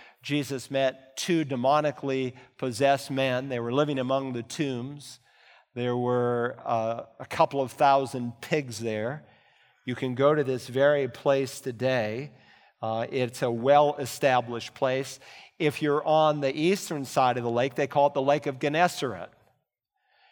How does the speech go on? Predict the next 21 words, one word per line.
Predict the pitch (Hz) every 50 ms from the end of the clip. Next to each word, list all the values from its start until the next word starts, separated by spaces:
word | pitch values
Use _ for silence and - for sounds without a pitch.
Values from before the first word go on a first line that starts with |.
| _ _ _
So | - - 175 165
you | 160 156 156
very | 139 151 175 196 202 185
often | 170 165 151 143 143 143 - - 156 151
refer | 147 143 135 120 - - 165 170 175 160
to | - 151
the | 143 151
place | 120 - - 131 127 131 127
based | - - 135 127 120 - -
on | 127
your | 123 123 123
location. | 127 131 135 127 - 170 160 151 139 - - 117
I | 110 117
grew | 117 117 123 123
up | 127 127 135
in | 131
a | 127
city | - - - 156 143 139 127
called | - - 139 131 127 123
Worcester, | 127 147 139 - - 156
Massachusetts. | 131 131 123 120 120 - - 135 - - 190 180 160 - 123 104 - -